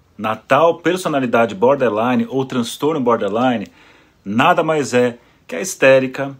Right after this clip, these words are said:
ou o histérico da época de Charcot e de Freud, mas claro, numa roupagem mais moderna. Quem apresenta uma ótima visão disso é Christopher Bolas, nesse livro chamado Histeria. Olha o que ele diz, abre aspas,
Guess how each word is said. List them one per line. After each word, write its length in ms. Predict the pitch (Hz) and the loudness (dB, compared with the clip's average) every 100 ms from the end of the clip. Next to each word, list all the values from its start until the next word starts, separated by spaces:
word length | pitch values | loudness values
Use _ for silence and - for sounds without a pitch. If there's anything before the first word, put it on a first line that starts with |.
| _ | _
ou 180 | - 117 | -4 -4
o 60 | 113 | -6
histérico 720 | - - 120 120 117 127 123 _ _ _ | -6 0 0 0 -4 -10 -12 _ _ _
da 140 | 104 | 0
época 260 | 135 156 151 | 0 2 -2
de 60 | |
Charcot 640 | 147 143 127 - 135 135 123 | 0 0 -2 0 0 0 -6
e 80 | 123 | -10
de 120 | 151 | -10
Freud, 560 | - 117 123 107 - - _ _ _ _ | -2 2 4 2 -4 -20 _ _ _ _
mas 160 | 165 165 | -10 -4
claro, 480 | 135 127 123 127 127 | 0 2 2 -2 -2
numa 180 | 131 131 | -2 -2
roupagem 500 | 127 - 117 117 117 | -2 0 0 0 -2
mais 280 | 120 120 | -2 -2
moderna. 720 | 120 127 - 104 104 87 78 - _ _ | -4 -6 -4 -4 -4 -6 -14 -20 _ _
Quem 160 | - 262 | 0 0
apresenta 680 | - 190 123 123 135 139 131 | 2 -2 0 2 2 2 0
uma 280 | 139 135 | 2 4
ótima 320 | 143 196 202 165 | 4 2 -4 -6
visão 420 | 127 - 143 131 | -6 -2 0 0
disso 520 | - 139 165 - - - | -2 -8 -8 -14 -18 -14
é 120 | 123 | -14
Christopher 540 | - 160 190 190 196 | -10 -10 -6 -6 -6
Bolas, 520 | 143 123 120 131 - - _ _ _ | -2 -2 -2 -6 -14 -20 _ _ _
nesse 280 | 131 170 156 | -6 -4 -4
livro 160 | 156 160 | -2 -2
chamado 580 | - 131 127 139 135 - | 0 2 4 2 0 -8
Histeria. 800 | 147 - 180 127 117 135 98 73 _ _ _ _ | -8 -6 -2 0 0 0 -2 -6 _ _ _ _
Olha 220 | 139 185 208 | 2 2 2
o 20 | |
que 80 | 196 | -2
ele 100 | 147 | -2
diz, 520 | 131 135 - - - - | -2 -2 -4 -10 -14 -2
abre 300 | 117 127 131 | -2 2 4
aspas, 600 | 131 117 - - - | 4 2 -10 -16 -16